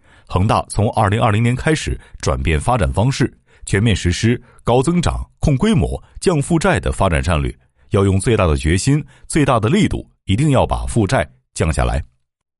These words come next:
但是已经晚了，等待恒大的最大的可能是债务重组。房地产是高周转行业，没有流动性就相当拔了氧气管。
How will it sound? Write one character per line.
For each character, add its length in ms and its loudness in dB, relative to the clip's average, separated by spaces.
但 140 0
是 300 -2
已 140 0
经 160 2
晚 200 2
了， 140 -2
等 180 0
待 160 2
恒 240 0
大 180 2
的 160 -2
最 180 2
大 160 2
的 80 0
可 180 -4
能 260 0
是 200 -2
债 180 0
务 140 0
重 240 -2
组。 160 -8
房 160 2
地 80 2
产 300 0
是 260 0
高 240 2
周 140 2
转 180 0
行 260 0
业， 160 0
没 160 2
有 180 4
流 180 2
动 160 2
性 240 0
就 120 0
相 180 2
当 300 2
拔 200 0
了 120 2
氧 180 -2
气 140 0
管。 220 -4